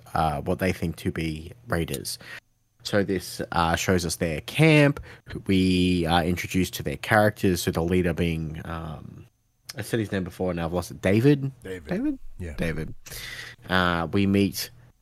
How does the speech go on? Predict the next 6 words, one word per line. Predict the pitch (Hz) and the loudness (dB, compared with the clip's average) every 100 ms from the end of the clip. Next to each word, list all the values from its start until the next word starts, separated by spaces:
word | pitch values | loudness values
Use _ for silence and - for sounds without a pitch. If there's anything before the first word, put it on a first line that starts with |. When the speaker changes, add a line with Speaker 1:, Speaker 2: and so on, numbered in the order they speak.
| - | 0
Speaker 1:
Mister | 98 - 98 73 52 | 0 0 -4 -6 -6
Troy | - 107 | 2 4
Baker | 95 98 - | 6 4 2
himself | 92 87 - 107 175 - - - _ _ _ _ _ | 0 2 2 4 2 -2 -12 -16 _ _ _ _ _
as, | 92 87 82 76 80 - - | 0 0 0 -2 -4 -6 -6
um, | 85 78 69 53 50 | -6 -6 -6 -8 -12